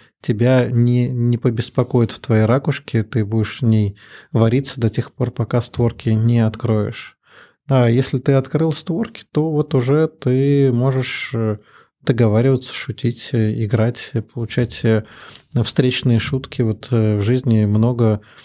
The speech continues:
э, шуток, которые мир, э, с нами играет, ждет, пока мы улыбнемся. Мы иногда замечаем, иногда не замечаем. Поэтому тишина, оттуда много рождается.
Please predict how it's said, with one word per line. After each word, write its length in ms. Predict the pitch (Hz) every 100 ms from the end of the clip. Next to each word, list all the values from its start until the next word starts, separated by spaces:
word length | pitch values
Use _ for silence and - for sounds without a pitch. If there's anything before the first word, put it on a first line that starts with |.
| - - -
э, 220 | 120 110
шуток, 360 | - 143 - -
которые 360 | 123 123 120
мир, 220 | 110 117 - -
э, 280 | 117 110 110
с 100 | -
нами 380 | - 113 113 107
играет, 440 | 110 120 143 139 -
ждет, 280 | 113 117 -
пока 240 | 120 123
мы 160 | 117 117
улыбнемся. 640 | 117 110 107 98 - -
Мы 260 | 123 117 117
иногда 380 | 113 107 113 110
замечаем, 640 | 113 113 - 165 170 123
иногда 300 | 110 107 110
не 120 | 113
замечаем. 600 | 107 113 113 - 156 151 - - - -
Поэтому 440 | - 139 139 160 151
тишина, 680 | - 156 - 156 165 170 147 -
оттуда 340 | 135 131 127
много 340 | 123 131 120 120
рождается. 720 | 120 107 135 131 - -